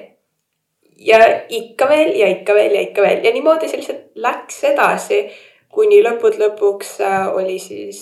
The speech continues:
äh, november ja lõ-, ma sain, äh, innustust, et ma võiksin selle ikkagi ära teha. Ja ma olin, et, äh, miks ka mitte. Läksin noortejaama koos Anneliga ja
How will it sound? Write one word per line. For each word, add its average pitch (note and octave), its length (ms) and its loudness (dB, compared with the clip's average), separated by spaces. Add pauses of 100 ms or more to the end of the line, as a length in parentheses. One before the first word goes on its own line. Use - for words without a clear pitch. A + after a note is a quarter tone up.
äh, G3 140 -4
november G#3 500 -2 (200)
ja G3 260 0 (100)
lõ-, F#3 160 -4 (280)
ma G3 120 -14
sain, F#3+ 380 -6
äh, F#3 180 -2
innustust, - 460 -6
et F#3+ 80 -14
ma F#3+ 100 -4
võiksin G3 300 -4
selle F#3+ 180 -4
ikkagi G#3 240 -6
ära B3+ 140 -2
teha. A3+ 260 -6 (400)
Ja A3+ 80 -16
ma A#3 80 -10
olin, C4+ 160 -6
et, - 160 -12
äh, F#4 320 0
miks - 220 -8
ka D4 100 -4
mitte. - 320 -4 (380)
Läksin C4+ 260 -12
noortejaama C#4+ 540 0
koos A3+ 160 -2
Anneliga A3 540 -2 (720)
ja G#3 240 6